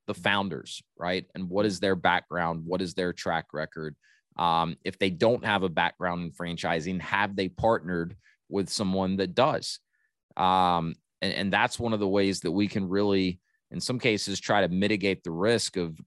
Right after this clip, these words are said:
investing in an earlier stage franchise, because if, if the founders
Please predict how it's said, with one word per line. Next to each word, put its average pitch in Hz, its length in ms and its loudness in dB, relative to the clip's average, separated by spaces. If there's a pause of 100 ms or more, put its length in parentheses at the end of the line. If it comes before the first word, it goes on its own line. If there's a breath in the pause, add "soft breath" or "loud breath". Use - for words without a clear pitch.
(160)
investing 95 600 -2
in 92 120 0
an 87 100 -2
earlier 95 420 2
stage 85 360 -2
franchise, 90 640 0
because 98 520 -2 (380 soft breath)
if, - 160 -10 (140)
if 107 180 -2
the 95 120 -6
founders 127 640 0